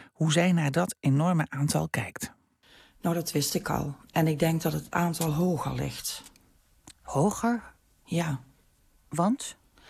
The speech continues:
Speaker 2: Want, nou, wij als V N V N Verzorgenden hebben eigenlijk door het hele land contacten met andere verzorgenden.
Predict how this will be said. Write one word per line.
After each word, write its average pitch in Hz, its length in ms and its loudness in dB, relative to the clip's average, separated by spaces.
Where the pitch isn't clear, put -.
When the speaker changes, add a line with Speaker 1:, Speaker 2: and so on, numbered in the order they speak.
Speaker 2:
Want, 165 580 0
nou, 160 300 2
wij 170 220 2
als 165 180 0
V - 20 -6
N 165 200 2
V 156 80 -4
N 160 140 0
Verzorgenden 165 600 0
hebben 160 580 -2
eigenlijk 160 340 2
door 165 120 0
het 151 120 -2
hele 160 220 0
land 170 320 0
contacten 156 720 -2
met 160 180 -2
andere 156 320 0
verzorgenden. 170 880 0